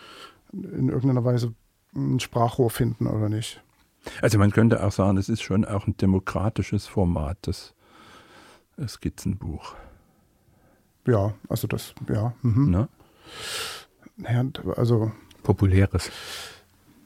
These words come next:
Speaker 1: Populäres, ich weiß nicht, also darüber li-, müsste man wahrscheinlich noch ein bisschen länger diskutieren, weil noch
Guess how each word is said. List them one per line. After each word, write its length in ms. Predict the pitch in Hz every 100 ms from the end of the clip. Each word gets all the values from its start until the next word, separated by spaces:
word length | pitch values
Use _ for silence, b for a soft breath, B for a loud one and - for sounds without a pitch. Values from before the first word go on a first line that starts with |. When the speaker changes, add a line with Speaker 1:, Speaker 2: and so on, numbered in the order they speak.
| - -
Speaker 1:
Populäres, 540 | 120 117 131 147 127
ich 140 | 139 -
weiß 220 | 151 -
nicht, 140 | 170
also 200 | 139 151
darüber 320 | 139 160 208
li-, 220 | 185 180 214
müsste 300 | 151 185 214
man 240 | 175 175
wahrscheinlich 320 | 165 - 180
noch 80 | 214
ein 60 | 175
bisschen 180 | - 147
länger 220 | 160 165
diskutieren, 500 | 143 - - 143 120
weil 240 | 131 120
noch 440 | 135 127 147 185